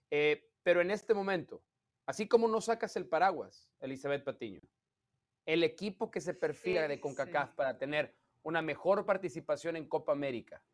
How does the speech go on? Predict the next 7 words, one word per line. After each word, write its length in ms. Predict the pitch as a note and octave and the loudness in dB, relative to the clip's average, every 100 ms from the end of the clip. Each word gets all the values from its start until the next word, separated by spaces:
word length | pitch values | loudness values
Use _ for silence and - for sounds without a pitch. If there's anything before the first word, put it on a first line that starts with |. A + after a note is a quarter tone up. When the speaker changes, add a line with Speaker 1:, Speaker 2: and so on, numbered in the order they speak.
| - | -14
Speaker 1:
¿es 140 | B2 | -10
cuál? 260 | - B2 E2+ _ _ _ _ _ _ _ _ _ _ _ _ _ _ _ _ _ _ _ - _ - | -4 -4 -6 _ _ _ _ _ _ _ _ _ _ _ _ _ _ _ _ _ _ _ -20 _ -10
Speaker 2:
En 120 | A3+ | -4
este 220 | C4 E4 | -4 -2
momento, 420 | D#4 C4 C#4+ D4 | -2 -2 -4 -2
Estados 460 | G#4 G4 A#3 A#3+ A3+ | -4 2 4 4 0
Unidos, 420 | G#3 F#3 E3 - | -10 -10 -10 -12